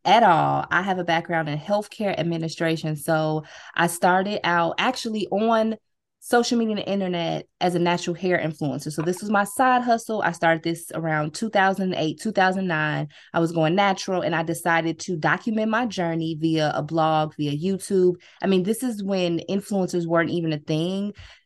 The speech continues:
Um, many of you might remember Afro Bella, Curly Nikki back in that day. So they're, they're my friends. We are all the O Gs of the natural hair world. And so I decided to start a blog to share my journey.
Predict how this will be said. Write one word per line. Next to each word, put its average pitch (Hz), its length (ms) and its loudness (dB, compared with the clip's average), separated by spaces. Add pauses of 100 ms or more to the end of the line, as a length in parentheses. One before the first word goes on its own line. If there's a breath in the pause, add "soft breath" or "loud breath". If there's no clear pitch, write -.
(120)
Um, 156 420 2
many 180 300 0
of 170 100 -2
you 175 320 -2
might 160 340 -2
remember 156 800 -2
Afro 151 400 -4
Bella, 190 440 2
Curly 180 380 -4
Nikki 156 340 -4
back 160 240 -2
in 156 140 -2
that 147 280 0
day. 113 220 -8
So 156 180 -4
they're, 165 440 0 (100)
they're 165 180 0
my 151 160 0
friends. 220 420 -4
We 185 120 0
are 160 120 2
all 160 200 2
the 160 180 -2
O 180 160 0
Gs 190 400 -4
of 170 120 -4
the 175 60 -2
natural 180 380 -4
hair 185 220 -4
world. 185 400 -2
And 170 120 -6
so 170 320 -4 (420 loud breath)
I 185 100 -2
decided 190 380 -2
to 190 100 -8
start 175 400 0
a 170 60 0
blog 311 420 0
to 240 100 -8
share 277 220 -4 (280)
my 294 160 2
journey. 214 640 -2